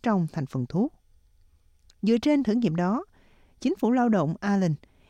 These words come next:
hiện đã công bố địa điểm kiểm tra thuốc viên ma túy cố định đầu tiên của Victoria tại khu vực Fitzroy, phía bắc nội thành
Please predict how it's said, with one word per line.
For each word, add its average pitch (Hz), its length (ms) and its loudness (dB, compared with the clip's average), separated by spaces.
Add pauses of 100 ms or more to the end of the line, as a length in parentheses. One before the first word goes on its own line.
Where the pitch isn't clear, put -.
(140)
hiện 220 180 0
đã 226 80 0
công 226 260 0
bố 208 260 0
địa 254 140 -2
điểm 160 280 -2 (160)
kiểm 170 180 -2
tra 196 280 0
thuốc 302 280 -6
viên 196 340 2
ma 180 100 0
túy 196 380 -2
cố 269 160 0
định 170 300 -2
đầu 190 180 0
tiên 233 340 2
của - 100 -6
Victoria 190 560 -2 (500)
tại 214 140 0
khu 277 160 0
vực 233 180 0 (140)
Fitzroy, 190 500 -2 (540)
phía 233 160 0
bắc 320 300 -4
nội 147 140 -2
thành 160 240 -4